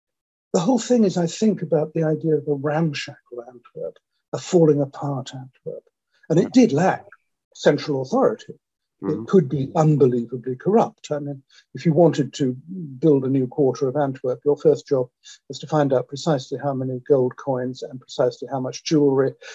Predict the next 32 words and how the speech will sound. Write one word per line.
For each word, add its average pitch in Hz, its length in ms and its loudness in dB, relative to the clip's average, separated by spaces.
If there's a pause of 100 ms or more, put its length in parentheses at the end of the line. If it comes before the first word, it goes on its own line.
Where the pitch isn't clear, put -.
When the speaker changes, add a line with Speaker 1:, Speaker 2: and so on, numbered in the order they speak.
(120)
Speaker 1:
various 135 460 4
mayors 123 440 -4
needed, 165 420 4 (220)
and 160 100 4
to 226 100 4
identify 139 520 2
the 151 80 -2
right 113 280 -4
mayors 120 280 -6
to - 100 -18
give - 200 -14
the 135 80 -10
right 113 280 -8
jewels 180 400 4
to. - 140 -8
And - 120 -10 (300)
Speaker 2:
Mm-hmm. 160 140 4
Speaker 1:
once 170 200 4
you've 156 100 -4
done 127 200 -2
that, 170 340 0
you 156 60 -10
could 147 160 -10
get 147 180 2
on 143 180 2
with 139 120 -4
re-, 139 160 -4 (240)
revising 151 560 4
the 139 80 2
whole 151 200 6
city. 226 320 -4 (480)
Speaker 2:
Yeah. 101 180 -10